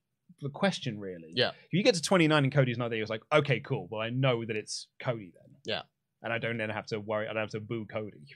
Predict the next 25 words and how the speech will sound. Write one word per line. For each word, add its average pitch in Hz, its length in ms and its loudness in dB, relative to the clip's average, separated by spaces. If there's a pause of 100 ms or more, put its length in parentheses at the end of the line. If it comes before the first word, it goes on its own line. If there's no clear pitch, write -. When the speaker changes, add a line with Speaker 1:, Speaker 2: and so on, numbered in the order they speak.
Speaker 2:
Yeah. 127 140 2 (520)
Speaker 1:
Uh, 135 300 8
Charles 233 360 12
Berg 226 300 12
said, 151 160 8
"To 165 60 2
play 285 160 6
devil's 170 320 8
avocado, 131 760 2
I 143 80 6
unfortunately 233 760 8
see 202 200 4
Sami 220 520 6
as 147 120 4
a 160 80 6
sacrificial 143 880 2
lamb. 131 320 6 (300)
What 233 200 10
better 233 220 12
way 190 220 12
to 185 160 4
make 156 280 6
a 156 60 6
villain 135 320 8
hated 180 480 2